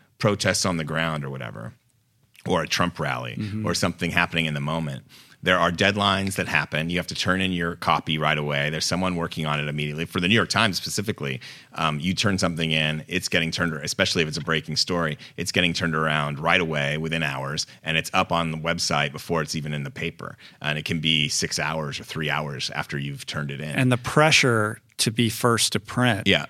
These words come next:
Speaker 2: is huge, right?
Speaker 1: Yeah.
Speaker 2: Which inevitably is gonna lead to errors in reporting.
Speaker 1: Yeah.
Speaker 2: And the whole f-, the whole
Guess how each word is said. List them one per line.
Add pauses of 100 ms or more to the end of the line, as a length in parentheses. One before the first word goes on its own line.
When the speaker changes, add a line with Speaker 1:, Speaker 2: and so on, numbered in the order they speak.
(160)
Speaker 2:
is
huge,
right?
Speaker 1:
Yeah.
Speaker 2:
Which (240)
inevitably
is
gonna
lead
to
errors
in
reporting.
Speaker 1:
Yeah. (580)
Speaker 2:
And
the
whole
f-, (160)
the
whole